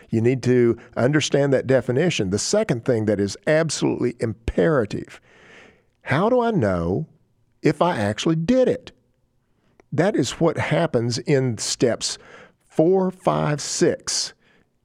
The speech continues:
in, in, in the, uh, forgiveness that you're gonna see on the website. Now, how do I know if I actually did it?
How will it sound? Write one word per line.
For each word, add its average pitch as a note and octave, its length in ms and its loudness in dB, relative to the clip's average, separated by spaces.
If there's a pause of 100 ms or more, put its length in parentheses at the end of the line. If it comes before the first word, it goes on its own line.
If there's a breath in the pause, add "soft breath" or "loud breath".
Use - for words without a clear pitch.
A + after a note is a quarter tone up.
(140)
in, B2+ 280 2
in, B2+ 460 -2
in A#2 300 0
the, G#2 200 2
uh, G2 140 2
forgiveness A2+ 720 -2
that A2+ 200 0
you're A#2 80 0
gonna A2+ 140 0
see A2 220 0
on A2+ 100 0
the B2 80 0
website. E3 560 -2 (260 loud breath)
Now, D3 120 2
how C#3 200 0
do B3+ 140 4
I G3+ 80 2
know D3+ 240 4
if C3 120 0
I G#2+ 100 0
actually A#2 320 0
did A2 180 2
it? - 120 -10